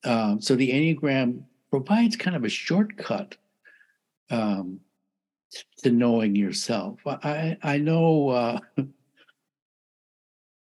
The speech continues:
uh, when I was doing my internship, and we would interview people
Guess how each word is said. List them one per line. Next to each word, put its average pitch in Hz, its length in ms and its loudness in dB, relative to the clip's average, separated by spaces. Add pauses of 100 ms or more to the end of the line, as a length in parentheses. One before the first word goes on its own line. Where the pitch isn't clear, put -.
(160)
uh, 113 500 2
when 156 680 -2
I 170 140 6
was 170 200 4
doing 160 280 2
my 139 160 2
internship, 143 960 0 (720)
and 123 280 4
we 131 180 6
would 135 240 2
interview 135 540 0
people 123 560 -2